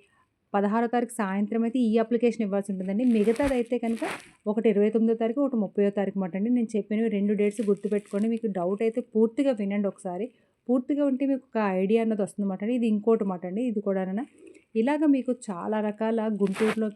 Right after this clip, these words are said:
గుంటూరుకు సంబంధించి చాలా రకాల నోటిఫికేషన్స్ అయితే ఓపెన్ అయ్యాయన్నమాట అండి. So వాటికి సంబంధించి అంతా కూడా ఒకే వెబ్‌సైట్‌లోనే ఉంది. ఆ వెబ్‌సైట్ ని లింక్ అయితే నేను పెడతాను. దాని ద్వారాగా మీకు ఎలా ఓపెన్ చేయాలో కూడా నేను చెప్పాను కనుక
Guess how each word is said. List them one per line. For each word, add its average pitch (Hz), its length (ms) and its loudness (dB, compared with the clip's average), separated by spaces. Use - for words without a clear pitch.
గుంటూరుకు 202 440 2
సంబంధించి 208 460 -2
చాలా 202 300 -2
రకాల 202 280 -2
నోటిఫికేషన్స్ 202 640 -4
అయితే 202 220 -4
ఓపెన్ 185 280 -4
అయ్యాయన్నమాట 196 340 -4
అండి. 208 160 -6
So - 80 -2
వాటికి 196 380 0
సంబంధించి 214 440 0
అంతా 190 220 -4
కూడా 214 200 -2
ఒకే 185 360 -4
వెబ్‌సైట్‌లోనే 208 600 -2
ఉంది. 185 160 -4
ఆ 208 140 -4
వెబ్‌సైట్ 190 480 -2
ని 214 100 2
లింక్ 196 300 -2
అయితే 208 180 -2
నేను 208 140 -2
పెడతాను. 190 380 -6
దాని 202 240 0
ద్వారాగా 196 320 0
మీకు 220 220 0
ఎలా 185 180 -2
ఓపెన్ 208 340 2
చేయాలో 202 220 0
కూడా 214 140 -2
నేను 214 160 -2
చెప్పాను 196 320 -6
కనుక 196 220 -6